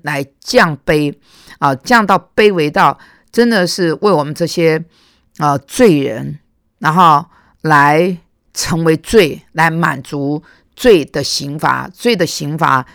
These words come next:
死亡的刑罚。那这真是很可怕的啊。那这对我们来讲，啊，不管你在意不在意，你相信不相信，这都是，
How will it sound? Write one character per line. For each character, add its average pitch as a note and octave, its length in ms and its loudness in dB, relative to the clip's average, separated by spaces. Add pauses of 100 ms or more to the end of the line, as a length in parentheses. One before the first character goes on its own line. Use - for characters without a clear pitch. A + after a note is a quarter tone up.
(100)
死 - 420 -6
亡 C#3+ 240 0
的 D#3 60 -2
刑 C#3+ 340 -8
罚。 C3 320 -4 (480)
那 E3+ 160 0
这 E3+ 220 -4
真 A3+ 200 0
是 F3+ 140 -4
很 C#3+ 180 -4
可 - 160 -10
怕 C3 240 -2
的 - 120 -14
啊。 C3 220 -10 (360)
那 F3+ 140 2
这 F3 240 -2 (260)
对 C#4 120 4
我 D#3 180 6
们 C3+ 180 -6
来 C#3 180 -2
讲， C3+ 340 -6 (480)
啊， C#3 400 0
不 - 160 -6
管 G3 180 2
你 C#3+ 100 -4
在 G3 240 0
意 D#3+ 120 0
不 D3 140 -8
在 D#3 220 -2
意， D3+ 160 -4
你 C3+ 100 -10
相 F#3 260 -2
信 F3+ 120 -8
不 D3 120 -8
相 C#3+ 200 -6
信， C#3 220 -8
这 F#3+ 140 -2
都 F#3 160 0
是， D#3+ 240 -4